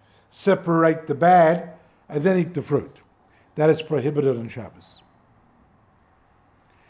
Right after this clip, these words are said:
That is kind of what we do during the week. We separate the bad from the good. We're separating the shells from the fruit, the klippa,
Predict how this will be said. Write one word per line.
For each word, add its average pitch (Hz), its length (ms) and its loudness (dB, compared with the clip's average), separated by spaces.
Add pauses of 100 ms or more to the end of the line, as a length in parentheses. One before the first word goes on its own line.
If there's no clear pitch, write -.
(460)
That 226 520 2 (1800)
is 175 220 -2
kind 214 300 0
of 175 80 0
what 196 200 -2
we 165 140 -4
do 170 240 0
during 151 300 0
the 160 80 -2
week. 262 520 -4 (920)
We 165 160 -4
separate 214 640 0
the 165 80 0
bad 190 480 4
from 202 200 -4
the 208 100 -2
good. 220 360 -2 (500)
We're 160 120 -2
separating 208 840 2 (280)
the 185 100 -4
shells 240 960 2
from 214 180 -2
the 220 80 0
fruit, 277 400 0 (440)
the 175 80 -2
klippa, 185 600 0